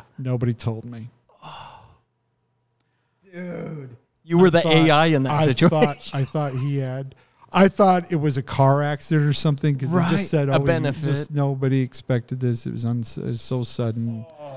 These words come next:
Speaker 1: Nobody said why or how he died. And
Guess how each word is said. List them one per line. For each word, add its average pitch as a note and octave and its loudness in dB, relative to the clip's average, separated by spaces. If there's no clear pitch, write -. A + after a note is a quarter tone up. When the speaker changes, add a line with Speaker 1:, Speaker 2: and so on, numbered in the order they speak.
Speaker 1:
Nobody E3+ 2
said D3+ -2
why C#3 4
or B2+ 2
how B2 0
he B2 -4
died. A#2 -6
And A2+ -2